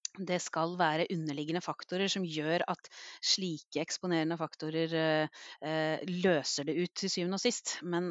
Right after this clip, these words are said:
som sagt da, det, det må være noe som ligger til grunn. Eh, og det som er spennende, det er at, eh, de siste års forskning har vist nå at det er mye genetikk bak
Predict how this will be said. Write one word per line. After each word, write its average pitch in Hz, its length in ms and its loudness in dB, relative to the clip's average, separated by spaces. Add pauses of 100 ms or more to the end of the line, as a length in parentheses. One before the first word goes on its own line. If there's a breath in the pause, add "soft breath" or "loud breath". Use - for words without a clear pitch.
som - 220 -6
sagt - 260 -2
da, 147 80 2
det, 170 240 0
det 175 80 0
må 180 160 2
være 165 160 4
noe 170 80 0
som 175 160 -2
ligger 156 240 -4
til 170 140 -4
grunn. 175 180 2 (560 loud breath)
Eh, 160 240 2
og 185 240 0
det 190 140 6 (100)
som 220 160 2
er 175 80 6
spennende, 202 720 2
det 202 160 2
er 160 320 2
at, - 160 -14
eh, 180 240 2
de 185 80 -6
siste 165 320 -2
års 156 160 -2
forskning 185 400 -2
har 185 80 0
vist 160 320 -2
nå 156 160 0
at 151 160 -4
det 170 160 0
er 143 300 0 (340 loud breath)
mye 175 560 2
genetikk 202 640 -2
bak 160 160 0